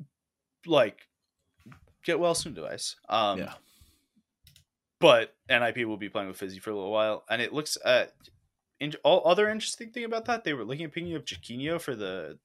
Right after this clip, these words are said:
Speaker 1: the, the academy team, which I
Speaker 2: Yeah.
Speaker 1: thought was interesting.
Speaker 2: Yeah,
Speaker 1: So.
Speaker 2: I mean, I, it seems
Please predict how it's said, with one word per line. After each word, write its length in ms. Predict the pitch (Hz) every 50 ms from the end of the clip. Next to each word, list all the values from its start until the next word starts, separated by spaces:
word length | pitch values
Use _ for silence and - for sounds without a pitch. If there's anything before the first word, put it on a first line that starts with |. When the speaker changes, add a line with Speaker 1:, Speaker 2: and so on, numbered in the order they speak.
| _ _ _ _ _ _ _ _ _ _ _ _ _ _
Speaker 1:
the, 520 | 123 113 104 101 98 92 90 90 87 71 71
the 80 | 110
academy 340 | 107 - 120 101 110 123 135
team, 280 | 139 180 175 190 208 185 _ _ _ _ _
which 140 | 117 117
I 40 | 123
Speaker 2:
Yeah. 100 | - -
Speaker 1:
thought 80 | 143 165
was 120 | 165 170
interesting. 400 | 180 180 180 175 - - 196 196 - _ _ _ _ _ _ _
Speaker 2:
Yeah, 320 | 135 135 139 135 127 120 -
Speaker 1:
So. 180 | - 104 90 101
Speaker 2:
I 100 | 143 175
mean, 160 | 175 165 151
I, 60 | 143 147
it 300 | 143 127 101 120 135 135 - _ _ _ _
seems 380 | - - 104 90 90 85 - -